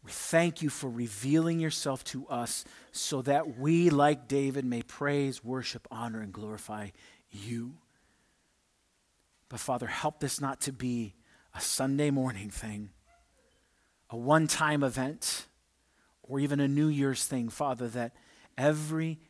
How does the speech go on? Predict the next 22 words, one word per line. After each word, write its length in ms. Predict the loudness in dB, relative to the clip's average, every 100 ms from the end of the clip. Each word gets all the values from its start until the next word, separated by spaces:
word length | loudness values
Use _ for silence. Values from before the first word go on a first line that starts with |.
| _
day 540 | 0 2 2 0 -6 -10
and 160 | -10
every 380 | -4 -4 -2 -2
moment 520 | 0 0 0 -2 -4 -8
of 180 | -8
our 220 | -4 -2 0
life 400 | -2 -2 -4 -10
as 120 | -8
your 200 | -8 -8
people, 380 | -4 -6 -4 -8
Father, 520 | -4 -6 -6 -12 -20 _ _ _ _ _ _ _
that 160 | -14 -8
you 100 | -2
would 200 | -2 -4
be 100 | -8
continually 720 | -8 -10 -6 -2 0 0 0
working 540 | -2 -4 -6 -4 -8
on 260 | -4 -4 -2
us 240 | -4 -6
to 140 | -10 -8
remind 580 | -6 -4 -2 0 -2 -4
us 440 | -10 -8 -6